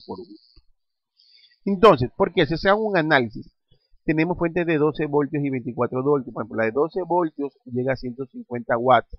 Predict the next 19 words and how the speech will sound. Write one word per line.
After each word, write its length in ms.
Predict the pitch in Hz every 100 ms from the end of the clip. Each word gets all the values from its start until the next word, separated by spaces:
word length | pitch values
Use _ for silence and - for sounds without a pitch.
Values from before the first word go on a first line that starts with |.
| _ _ _ _ _ _ _ _ _ _ _ _ _ -
A 160 | 123
doce 300 | 117 123 127
punto 380 | 113 113 113 123
cinco. 340 | - 151 123 -
Si 160 | 143
yo 140 | 123 151
hubiera 240 | 156 165
comprado 420 | 165 147 147 151
la 180 | 156 135
de 140 | 123 113
veinte 600 | 120 143 139 123 120 117
amperios, 720 | 110 107 - 123 110 117 131 _ _ _ _ _
es 200 | - 123
doscientos 460 | 135 123 127 127 131
cuarenta 400 | 113 110 113 123
watts. 260 | 131 143 -
Pero 180 | 170 185
recordemos 680 | 185 175 165 151 170 165 160
que 360 | - 165 -